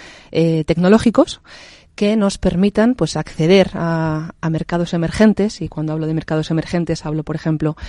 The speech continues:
eh, bueno, pues de, del mundo de los gases renovables, ¿no? En especial de, del biogás, del biometano, del hidrógeno verde. También, por ejemplo, tenemos un ojo puesto en las energías renovables marinas, ¿no? En esa conquista de, de, de las renovables, eh, eh, en el mar.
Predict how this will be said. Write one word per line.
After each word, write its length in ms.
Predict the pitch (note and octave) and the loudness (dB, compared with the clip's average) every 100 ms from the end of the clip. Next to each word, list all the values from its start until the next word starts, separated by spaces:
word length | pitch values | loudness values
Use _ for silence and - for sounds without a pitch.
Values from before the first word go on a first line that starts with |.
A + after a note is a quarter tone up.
| - - | -16 -12
eh, 320 | - D#3+ D3 C#3+ | -4 -2 0 -2
bueno, 160 | D3 | -4
pues 160 | F3 D3+ | -4 -2
de, 300 | D#3 D3 C#3+ | -2 -2 0
del 180 | D#3+ D#3 | 0 4
mundo 400 | F3 F3+ E3 D#3+ - | 4 4 4 2 -2
de 160 | E3 | 0
los 140 | D#3 E3 | 0 -2
gases 240 | E3 E3 | -4 -4
renovables, 560 | D#3 D3+ G3 G3+ F#3+ G3+ | -2 4 4 6 4 2
¿no? 180 | A3+ C#4 | 0 -2
En 140 | F3 D#3 | -6 -8
especial 480 | - D#3 - D#3 D#3 | -8 -8 -4 -4 -2
de, 260 | D#3 D3+ - - - | -2 -2 -8 -18 -6
del 140 | C#3 | -2
biogás, 460 | C#3+ C3+ E3+ F#3 F3 | -2 2 4 4 2
del 100 | D#3+ | -2
biometano, 640 | D#3 D3 - F3+ E3+ F3 | -2 -2 2 4 4 0
del 160 | F#3+ D3+ | -4 -6
hidrógeno 380 | D3 D3 C#3 | -6 -4 0
verde. 400 | D3+ F#3+ E3 E3+ - - - - - | 4 4 4 -2 -4 -16 -16 -16 -4
También, 360 | E3 D#3+ E3 | 0 4 2
por 100 | D#3+ | 2
ejemplo, 480 | E3 - D#3+ D#3 D#3 | 0 2 2 2 2
tenemos 380 | D#3+ D#3 D#3+ D#3 | 0 -2 -2 0
un 60 | E3 | -2
ojo 180 | D3 D3 | -2 0
puesto 480 | E3+ D#3+ - D#3 - - - | 2 2 0 -2 -4 -16 -14
en 140 | - E3 | -6 -4
las 180 | D3 E3 | -4 -4
energías 440 | D#3 - E3 D#3 | -6 -4 -2 -2
renovables 840 | D#3 D#3 D#3 D3+ D3+ D3 - - - | 0 0 2 2 0 -2 -4 -12 -6
marinas, 500 | D#3 D#3 G#3 F#3 F3+ | -2 4 4 4 0
¿no? 140 | G3+ | 0
En 140 | A#3 | 0
esa 160 | D#3+ D#3 | -2 -4
conquista 480 | D3+ D3+ D#3+ - D#3+ | -6 -6 -6 -4 -2
de, 240 | D#3 D#3 - - - | -2 -4 -8 -20 -6
de, 300 | D#3 D3+ D3+ | 0 0 0
de 120 | C#3+ | 0
las 100 | D3 | -2
renovables, 600 | D3+ D#3 D#3 D#3 D3+ - | 0 0 0 -2 -4 -6
eh, 300 | D#3 D3+ D3+ | -8 -6 -6
eh, 220 | - D#3 D3+ | -6 -6 -4
en 160 | G3 D3+ | -4 0
el 100 | D#3+ | 0
mar. 220 | G3 | 0